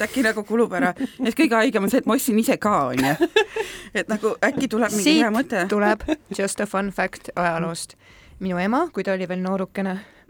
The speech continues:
Speaker 2: ma ei mäleta, kuhu ta täpsemalt kursustele saati, aga noh, ikkagist Nõukogude
Speaker 1: Mhm.
Speaker 2: Liidu vabariik, on ju.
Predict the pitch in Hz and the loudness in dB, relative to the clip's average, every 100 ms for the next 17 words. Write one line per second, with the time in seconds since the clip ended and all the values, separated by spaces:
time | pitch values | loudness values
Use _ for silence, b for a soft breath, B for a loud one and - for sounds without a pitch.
0 | - 202 208 208 262 339 - 180 220 233 | -8 -4 -2 0 0 0 -4 -8 -6 -6
1 | 180 220 285 - 170 175 - 220 175 - | -6 -6 -8 -8 -12 -10 -8 -10 -10 -12
2 | 185 415 170 - 180 175 175 165 165 - | -8 -8 -8 -10 -10 -8 -8 -10 -14 -12
3 | 170 160 165 165 165 B B 165 202 180 | -12 -12 -12 -14 -16 B B -6 -4 -4
4 | 160 156 139 147 - 156 160 | -6 -6 -6 -8 -10 -10 -10